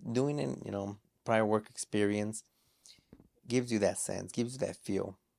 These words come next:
gives you that knowledge that you would like it or not. Another way to go is personal interest. Again, right, uh,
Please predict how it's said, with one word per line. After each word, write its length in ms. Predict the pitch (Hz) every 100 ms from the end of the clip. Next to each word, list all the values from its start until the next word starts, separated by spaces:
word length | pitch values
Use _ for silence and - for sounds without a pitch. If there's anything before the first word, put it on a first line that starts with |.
| _ _ -
gives 140 | 113
you 60 | 110
that 200 | 90 87
knowledge 600 | 90 92 87 - - - -
that 500 | 135 107 110 - - _ _ _ _ _ _ _ _ -
you 180 | 104
would 320 | 98 98 98 - _ -
like 320 | 101 95 -
it 80 | 113
or 60 |
not. 260 | 110 147 - _ _ _ _ _ - _ _ _ -
Another 320 | 113 113 117
way 160 | 110
to 80 | 101
go 260 | 98 110 127
is 120 | 127
personal 460 | - 110 110 113 123
interest. 480 | 160 - - - - _ _ _ _ _ _ _ 107
Again, 320 | 95 120 123
right, 320 | 95 95 113
uh, 80 | 85